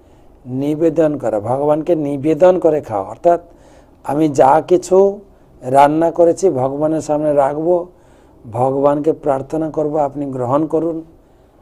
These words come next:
এটাকে মহাপ্রসাদ করে দিন।" ভগবান গ্রহণ করবে, নিবেদন।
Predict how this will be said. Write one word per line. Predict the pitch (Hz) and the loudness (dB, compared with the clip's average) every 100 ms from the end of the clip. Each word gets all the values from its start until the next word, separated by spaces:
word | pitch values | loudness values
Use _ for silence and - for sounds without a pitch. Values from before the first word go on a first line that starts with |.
| _ | _
এটাকে | 123 135 147 | -12 -6 -4
মহাপ্রসাদ | 143 127 123 147 156 143 156 | -4 -4 -6 -8 -8 -8 -8
করে | - 143 143 | -6 -8 -8
দিন।" | 135 135 - _ _ _ _ _ _ _ _ _ _ _ _ _ _ - 104 | -14 -18 -20 _ _ _ _ _ _ _ _ _ _ _ _ _ _ -16 -8
ভগবান | 123 139 147 147 | -2 2 2 0
গ্রহণ | 123 110 117 | -4 -6 -8
করবে, | 113 101 | -10 -8
নিবেদন। | 107 147 151 123 101 | -4 -2 0 -2 -6